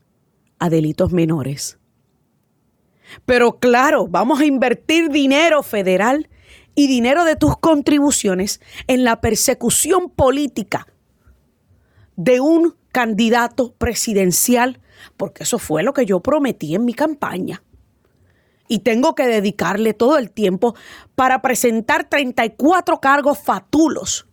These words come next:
traídos por los pelos, en vez de encargarme de poner tras las rejas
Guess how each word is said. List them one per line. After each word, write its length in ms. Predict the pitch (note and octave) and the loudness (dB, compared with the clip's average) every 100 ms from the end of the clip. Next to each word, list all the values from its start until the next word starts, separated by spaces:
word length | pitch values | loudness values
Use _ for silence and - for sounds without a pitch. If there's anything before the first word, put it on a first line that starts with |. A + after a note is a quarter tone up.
| _ _ _ - | _ _ _ -2
traídos 420 | A3 B3 E4 - | -2 0 0 0
por 200 | C4 A#3+ | 2 2
los 160 | G#3+ | 2
pelos, 680 | - - C4 G#3+ D#3+ A3 - _ _ _ _ _ _ _ _ | 0 -2 0 0 -2 -6 -12 _ _ _ _ _ _ _ _
en 180 | - G3 | -4 0
vez 120 | G#3 | 2
de 80 | C4 | 0
encargarme 800 | B3 G3 F#3+ A3 A#3+ F#3 E3+ F3 _ _ _ _ _ | 0 -2 0 0 0 0 -2 -4 _ _ _ _ _
de 180 | - F#3+ | -2 -2
poner 300 | F#3+ G3+ B3 | 0 0 0
tras 220 | B3 B3 | 0 0
las 180 | A3+ F#3 | 0 0
rejas 480 | F3+ B3 G3+ F#3 | 0 0 0 -2